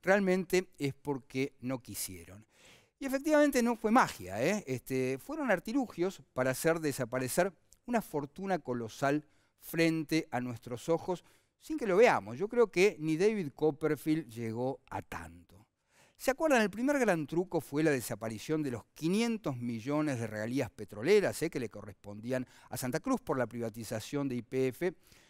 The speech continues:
de la cual, recordemos, Néstor Kirchner, aquel Néstor Kirchner neoliberal, socio de Menem y Cavallo, fue una pieza fundamental, ¿eh? Bueno, y aquel acto de magia se repitió después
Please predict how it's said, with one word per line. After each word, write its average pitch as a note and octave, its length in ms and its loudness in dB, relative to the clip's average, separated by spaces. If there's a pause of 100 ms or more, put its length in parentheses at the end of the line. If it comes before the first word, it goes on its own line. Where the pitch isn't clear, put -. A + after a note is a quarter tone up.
(200)
de G#3+ 80 4
la B3 100 8
cual, G#3 320 6
recordemos, E3+ 580 2
Néstor E3+ 400 0
Kirchner, F3+ 640 4
aquel F#3 500 4
Néstor A2+ 320 -10
Kirchner C#3+ 320 -2
neoliberal, C3+ 920 4
socio - 420 -4
de G#2 140 -6
Menem C#3 540 0
y A2+ 100 -12
Cavallo, B2+ 560 0 (340)
fue - 220 -6
una A#3 240 4
pieza F3 640 2
fundamental, G#2+ 920 -6
¿eh? D#3+ 300 -2
Bueno, G#3+ 160 -2
y F3 40 2
aquel A#3+ 280 4
acto A3+ 240 2
de D3+ 140 4
magia C#3+ 420 2 (260)
se - 160 4
repitió G#3 520 6
después D3+ 560 2